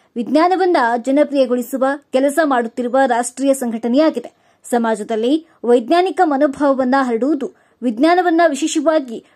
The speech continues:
ವಿಜ್ಞಾನ ಶಿಕ್ಷಣವನ್ನ ಹೆಚ್ಚು ಅರ್ಥಪೂರ್ಣಗೊಳಿಸುವುದು, ಮಕ್ಕಳ ಸಾಹಿತ್ಯ ಸಂಭ್ರಮದಂತ ಹತ್ತು ಹಲವಾರು ಕಾರ್ಯಕ್ರಮಗಳನ್ನ ಗ್ರಾಮೀಣಾಭಿವೃದ್ಧಿ ಮತ್ತು ಪಂಚಾಯತ್ ರಾಜ್ಯ ಇಲಾಖೆ, ಶಾಲಾ ಶಿಕ್ಷಣ ಮತ್ತು ಸಾಕ್ಷರತಾ ಇಲಾಖೆ ಸಹಯೋಗದೊಂದಿಗೆ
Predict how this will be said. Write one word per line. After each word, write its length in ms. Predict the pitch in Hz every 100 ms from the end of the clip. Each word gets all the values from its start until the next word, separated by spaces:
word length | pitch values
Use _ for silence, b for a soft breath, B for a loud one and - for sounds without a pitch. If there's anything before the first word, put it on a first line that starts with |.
| -
ವಿಜ್ಞಾನ 360 | 254 247 339 349
ಶಿಕ್ಷಣವನ್ನ 540 | 294 - 285 262 262 285
ಹೆಚ್ಚು 340 | 240 240 294
ಅರ್ಥಪೂರ್ಣಗೊಳಿಸುವುದು, 1040 | - 262 254 294 285 254 233 240 302 262 359 b b b
ಮಕ್ಕಳ 320 | 254 302 359 359
ಸಾಹಿತ್ಯ 480 | 359 269 262 - 320
ಸಂಭ್ರಮದಂತ 680 | 285 247 247 247 247 240 285 302 b b
ಹತ್ತು 300 | 320 320 370
ಹಲವಾರು 460 | 285 240 247 294 285
ಕಾರ್ಯಕ್ರಮಗಳನ್ನ 720 | 277 240 240 247 240 240 247 285
ಗ್ರಾಮೀಣಾಭಿವೃದ್ಧಿ 880 | 247 247 262 302 294 - 240 220 285
ಮತ್ತು 260 | 254 254
ಪಂಚಾಯತ್ 460 | 226 240 247 262 254
ರಾಜ್ಯ 240 | 233 240
ಇಲಾಖೆ, 400 | 233 277 320 - b b b b
ಶಾಲಾ 360 | - 311 311 339
ಶಿಕ್ಷಣ 340 | 330 277 277 277
ಮತ್ತು 300 | 262 262 285
ಸಾಕ್ಷರತಾ 540 | 277 233 269 240 262
ಇಲಾಖೆ 420 | 254 240 233 233
ಸಹಯೋಗದೊಂದಿಗೆ 800 | 254 233 226 214 240 359 302 -